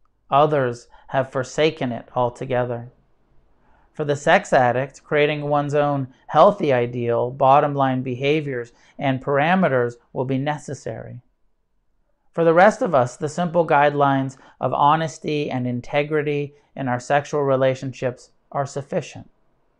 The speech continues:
This means refusing to engage in sexual activity with people who are in committed relationships with others, refraining from cheating on our partners, and only engaging in sexual activity with people who are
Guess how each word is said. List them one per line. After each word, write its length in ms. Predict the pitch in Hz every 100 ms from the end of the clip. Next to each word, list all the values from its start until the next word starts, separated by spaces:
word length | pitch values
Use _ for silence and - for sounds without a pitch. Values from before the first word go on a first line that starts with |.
| _ _ _ - _ _ _
This 240 | 202 220
means 340 | 233 208 175 156
refusing 560 | 160 - 180 170 165
to 120 | 147
engage 440 | 151 139 143 143 143
in 140 | 139
sexual 480 | 131 160 151 151 135
activity 640 | 131 - 165 160 135 123 - _ -
with 200 | 147 139
people 360 | 190 196 202
who 140 | 170 160
are 140 | 143
in 180 | 139 139
committed 480 | 147 139 151 175 170
relationships 920 | 165 139 131 127 131 - 127 - - _
with 240 | 139 127
others, 500 | 135 131 117 120 _ _ _ _ _ _ _ _ _
refraining 520 | 139 139 160 165 160
from 220 | 147 147 139
cheating 400 | - 165 156 143
on 100 | 135
our 260 | 131 160
partners, 600 | 156 147 139 139 139 131 - - -
and 100 | 147
only 380 | 147 190 220 247
engaging 560 | 226 180 170 170 151 143
in 120 | 127
sexual 440 | 127 143 - 143
activity 520 | 131 127 175 165 147 131
with 200 | 131 131
people 360 | 151 143 143
who 200 | 135 143
are 280 | 131 127 123